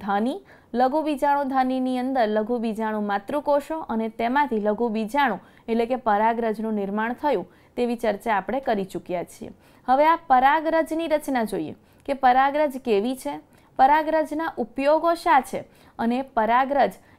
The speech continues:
એ શા માટે વનસ્પતિ માટે ખૂબ જ જરૂરિયાત ધરાવે છે અને પરાગરજ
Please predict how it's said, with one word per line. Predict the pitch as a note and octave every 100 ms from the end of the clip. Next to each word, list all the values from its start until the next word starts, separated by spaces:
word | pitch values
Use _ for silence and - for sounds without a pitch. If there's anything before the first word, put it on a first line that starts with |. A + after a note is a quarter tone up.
| -
એ | C4+
શા | C4 C4 D4
માટે | C4 A#3+ C#4+
વનસ્પતિ | C4+ B3+ C4+ C4 B3+ C4
માટે | A#3 A3+ B3+
ખૂબ | C4 G#3+
જ | A#3 G#3
જરૂરિયાત | G#3 G3 G#3+ A#3 A3+
ધરાવે | A3+ B3 A#3+ B3
છે | B3 C4+ C#4 - -
અને | - B3 C4+ G3 - _
પરાગરજ | - A#3 B3+ C#4+ C#4+ D4